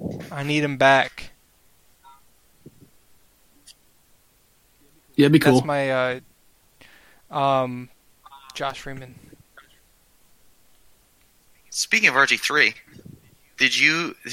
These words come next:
Speaker 3: have you guys witnessed the, uh, the rise and fall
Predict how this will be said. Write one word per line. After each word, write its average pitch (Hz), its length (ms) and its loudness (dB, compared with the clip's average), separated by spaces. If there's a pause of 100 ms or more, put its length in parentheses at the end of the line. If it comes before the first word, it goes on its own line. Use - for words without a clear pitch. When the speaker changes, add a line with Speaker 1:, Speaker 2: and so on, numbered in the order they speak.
(100)
Speaker 3:
have 147 120 -2
you 156 80 0
guys 156 300 2
witnessed 151 500 -2
the, 127 180 2
uh, 113 140 2
the 117 140 -2
rise 117 320 0
and 120 100 -6
fall 120 440 -6